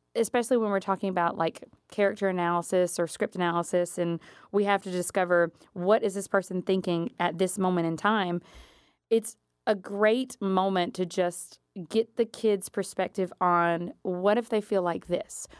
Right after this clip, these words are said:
or what happens if this happens to this character. And giving them that reflective time to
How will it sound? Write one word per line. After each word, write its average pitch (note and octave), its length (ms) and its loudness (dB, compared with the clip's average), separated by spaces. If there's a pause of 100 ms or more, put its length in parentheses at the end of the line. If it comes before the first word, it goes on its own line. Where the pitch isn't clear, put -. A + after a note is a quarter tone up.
(160)
or F3+ 180 4
what G3 180 2
happens F3+ 540 -2
if E3+ 420 4
this G3 320 0
happens F3+ 440 -2
to E3+ 100 -4
this - 200 -8
character. F3 640 -12 (680)
And G#3+ 200 2
giving D4 320 4
them A3 220 4
that G3 280 0
reflective G3+ 760 0
time F3+ 540 0
to E3+ 580 0